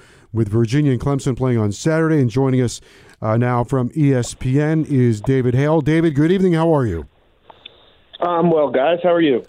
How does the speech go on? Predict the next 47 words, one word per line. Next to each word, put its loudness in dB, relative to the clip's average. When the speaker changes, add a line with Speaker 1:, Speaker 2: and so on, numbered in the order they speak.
Speaker 1:
Very 0
good. 0
Thank 0
you 2
for -2
being 2
with 2
us. -2
Uh, 0
wild 2
week -2
in, 0
uh, 0
well, -2
I -2
guess -2
every 2
week 0
is -4
wild -4
in -6
college -4
football. -4
Uh, 0
but -2
coming 2
up, -2
the -8
championship -2
games, 0
uh, 0
Clemson -2
and 0
Virginia. 0
What, 0
uh, -4
what, -4
what -2
did -2
you 0
make 0
of, 0
uh, 0
Dabo 0
the 2
other 0
day, 0